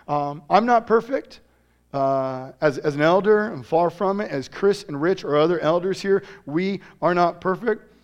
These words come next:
I'm not a perfect father, husband, son, friend, or pastor. Uh, neither is Chris, neither is Rich.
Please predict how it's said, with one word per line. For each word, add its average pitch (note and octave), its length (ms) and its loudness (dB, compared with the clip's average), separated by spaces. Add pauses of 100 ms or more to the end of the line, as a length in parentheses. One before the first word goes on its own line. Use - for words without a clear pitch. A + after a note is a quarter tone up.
(280)
I'm F#3 160 4
not F3 140 6
a - 20 2
perfect D3 360 0
father, F#3+ 400 2
husband, F#3 520 2
son, F3 440 -2
friend, F3+ 440 -4
or G3+ 160 -2
pastor. F3+ 560 -6 (320)
Uh, C3 420 -4 (580)
neither F3+ 260 2
is D#3 80 -2
Chris, G3+ 460 0
neither D#3+ 260 2
is B2 100 -4
Rich. E3+ 600 0